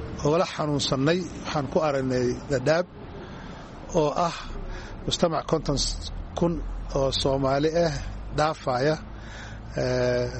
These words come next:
ka soo barakacay Soomaaliya, dhibaatooyin la xiriira abaaraha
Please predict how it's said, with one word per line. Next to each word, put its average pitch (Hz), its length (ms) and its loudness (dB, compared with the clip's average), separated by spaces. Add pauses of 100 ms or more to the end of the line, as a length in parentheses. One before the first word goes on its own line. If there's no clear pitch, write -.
ka - 160 2
soo 151 220 2 (100)
barakacay 131 640 0
Soomaaliya, 151 640 4 (160)
dhibaatooyin 131 580 4 (240)
la - 100 2
xiriira 127 380 2
abaaraha 131 400 2